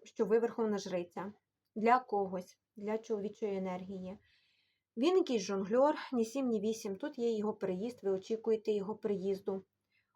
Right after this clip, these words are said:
у ваше життя, або ви маєте кудись відправитися. Тобто ви чекаєте якоїсь поїздки, спілкуєтеся про це на відстані,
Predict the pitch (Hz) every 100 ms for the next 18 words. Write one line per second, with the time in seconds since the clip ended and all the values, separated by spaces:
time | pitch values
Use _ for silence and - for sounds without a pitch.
0 | - 214 214 214 190 196 196 196 180 -
1 | 226 214 220 220 - 202 196 190 185 196
2 | 202 185 190 190 - 190 185 180 185 -
3 | 185 - 190 - 175 175 240 247 - 208
4 | 190 185 170 - - 196 226 311 - 339
5 | - _ _ _ _ _ _ - 294 -
6 | 302 311 277 269 262 240 - 240 233 233
7 | 226 220 226 - 226 214 214